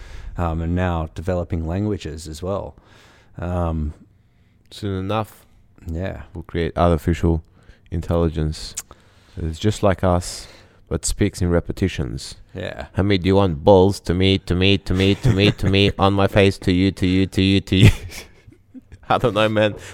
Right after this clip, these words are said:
Speaker 2: What are you on about? <laughs>
Speaker 1: Yeah, yeah. It's
Speaker 2: There was one,
Speaker 1: interesting.
Speaker 2: there was one more other thing I was going to talk about. I forget. Um,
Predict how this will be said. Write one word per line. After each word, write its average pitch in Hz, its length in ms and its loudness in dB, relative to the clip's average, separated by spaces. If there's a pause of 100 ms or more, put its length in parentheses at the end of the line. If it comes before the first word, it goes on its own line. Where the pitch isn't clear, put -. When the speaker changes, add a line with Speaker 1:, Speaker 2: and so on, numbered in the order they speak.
Speaker 2:
What 110 100 -4
are 110 40 2
you 110 100 4
on 110 100 4
about? 95 320 2 (100)
<laughs> - 80 -8
Speaker 1:
Yeah, 101 480 2 (160)
yeah. 85 240 -4
It's 78 140 -8
Speaker 2:
There 175 140 0
was 165 120 0
one, 170 80 2 (120)
Speaker 1:
interesting. 90 240 -6 (120)
Speaker 2:
there 147 100 0
was 156 140 0
one 180 180 2
more 175 240 -2
other 151 100 -6
thing 139 240 -4
I 120 60 4
was 113 120 2
going 117 180 2
to - 100 -12
talk 104 220 4
about. 90 320 4 (320)
I - 100 4
forget. 90 400 6 (340)
Um, 64 840 -2